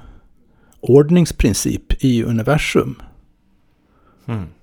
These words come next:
Speaker 1: Det tror jag är faktiskt den faktiska anledningen till att det här oundvikligen blir,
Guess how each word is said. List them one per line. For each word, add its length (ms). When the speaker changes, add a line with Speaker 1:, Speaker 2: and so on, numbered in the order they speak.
Speaker 1:
Det 140
tror 200
jag 260
är 140
faktiskt 480
den 120
faktiska 420
anledningen 380
till 180
att 100
det 80
här 300
oundvikligen 720
blir, 280